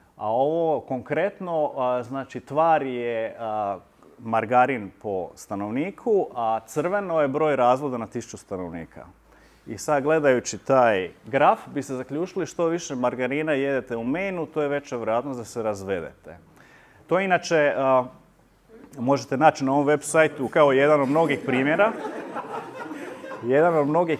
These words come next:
primjera, a, i to u stvari pokazuje koliko smo mi kao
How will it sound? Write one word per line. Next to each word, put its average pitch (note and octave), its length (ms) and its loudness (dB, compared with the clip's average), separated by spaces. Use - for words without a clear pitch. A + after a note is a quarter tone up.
primjera, F#3+ 760 8
a, D3+ 380 8
i C#3+ 160 -4
to G3 120 2
u F#3+ 60 4
stvari G3 300 4
pokazuje G3+ 600 6
koliko G3+ 380 4
smo E3+ 220 -8
mi G3 200 -6
kao F3 580 4